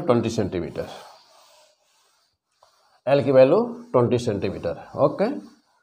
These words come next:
चलिए, हाँ,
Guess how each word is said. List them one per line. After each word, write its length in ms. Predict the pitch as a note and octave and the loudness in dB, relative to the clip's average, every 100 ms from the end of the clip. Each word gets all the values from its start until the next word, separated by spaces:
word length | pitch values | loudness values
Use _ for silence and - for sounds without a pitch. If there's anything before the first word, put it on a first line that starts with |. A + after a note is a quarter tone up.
| _ _ | _ _
चलिए, 260 | - E2 - - _ _ _ _ _ _ _ _ _ _ _ _ _ _ _ _ _ _ _ _ _ _ _ _ _ _ _ _ _ _ _ _ _ _ _ _ _ - - | -6 -6 -8 -18 _ _ _ _ _ _ _ _ _ _ _ _ _ _ _ _ _ _ _ _ _ _ _ _ _ _ _ _ _ _ _ _ _ _ _ _ _ -20 -12
हाँ, 320 | F2+ E2 - | -12 -12 -16